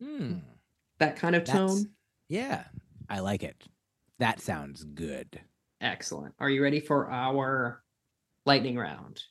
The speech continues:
Speaker 1: I'm ready for lightning round.
Speaker 2: The way it works is we each get the same prompt. We do a very short pitch based off of each prompt.
Speaker 1: Mm-hmm.
Speaker 2: So I'm getting a new
Speaker 1: How many
Speaker 2: word.
Speaker 1: prompts total, or just, just one each?
Speaker 2: One
Speaker 1: Three.
Speaker 2: each,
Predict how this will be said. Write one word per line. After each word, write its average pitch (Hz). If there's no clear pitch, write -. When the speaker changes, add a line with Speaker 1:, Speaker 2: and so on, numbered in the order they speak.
Speaker 1:
I'm 113
ready 165
for 175
lightning 175
round. 156
Speaker 2:
The 156
way 147
it 147
works 165
is 143
we 143
each 160
get -
the -
same 147
prompt. 143
We 131
do 135
a 87
very 139
short -
pitch -
based 120
off 127
of 120
each -
prompt. -
Speaker 1:
Mm-hmm. 123
Speaker 2:
So -
I'm 85
getting 85
a 85
new 107
Speaker 1:
How 147
many 143
Speaker 2:
word. 151
Speaker 1:
prompts 135
total, 170
or 117
just, 101
just 117
one 131
each? -
Speaker 2:
One 147
Speaker 1:
Three. 139
Speaker 2:
each, -